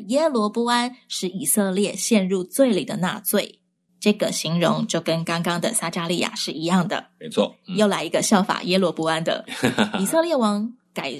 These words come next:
Speaker 1: 朝换代，过了这么多家族，这么多人，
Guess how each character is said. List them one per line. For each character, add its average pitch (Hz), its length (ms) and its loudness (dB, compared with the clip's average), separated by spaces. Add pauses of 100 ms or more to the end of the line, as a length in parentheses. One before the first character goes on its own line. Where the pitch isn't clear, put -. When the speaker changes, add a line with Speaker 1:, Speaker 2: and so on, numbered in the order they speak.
Speaker 1:
朝 185 300 0
换 220 360 2
代， 202 280 2
过 214 240 -4
了 190 100 -2
这 311 320 0
么 220 100 2
多 240 220 -2
家 226 340 2
族， 170 360 -8
这 269 240 4
么 196 120 8
多 185 280 2
人， - 340 -2